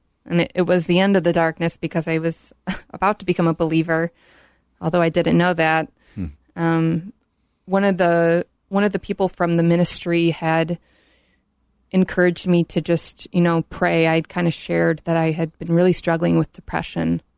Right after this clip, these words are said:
Speaker 1: from my brother's passing and really struggling with a sense of hopelessness of there's no reason to really go on for me. I didn't have a sense of, of hope or purpose.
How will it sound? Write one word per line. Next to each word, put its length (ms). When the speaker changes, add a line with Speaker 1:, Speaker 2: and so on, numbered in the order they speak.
Speaker 1:
from 400
my 120
brother's 340
passing 640
and 200
really 280
struggling 540
with 200
a 60
sense 320
of 120
hopelessness 680
of 340
there's 200
no 160
reason 460
to 160
really 460
go 160
on 320
for 180
me. 240
I 60
didn't 320
have 260
a 60
sense 300
of, 220
of 160
hope 380
or 140
purpose. 800